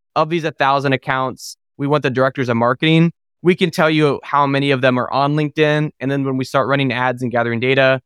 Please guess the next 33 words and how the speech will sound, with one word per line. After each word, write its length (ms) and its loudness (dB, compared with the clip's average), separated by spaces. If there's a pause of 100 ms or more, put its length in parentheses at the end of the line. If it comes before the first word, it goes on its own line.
(220)
we 100 -2
can 140 0
tell 160 2
you 120 -2
how 160 -2
many 120 2
of 100 2
them 140 2
are 120 -4
active 500 -8
based 200 -6
off 140 -4
how 120 -2
many 160 -2
our 120 -6
ads 220 -6
are 80 -12
reaching. 480 -18 (240)
So 140 -2
there's 240 2
ways 240 2
to 80 0
do 240 2
it 140 2
externally, 760 2 (180)
but 160 -8
the 80 2
number 340 4
one 260 0
way 300 2 (100)
is 160 -12 (160)
definitely 800 -2
that 160 -4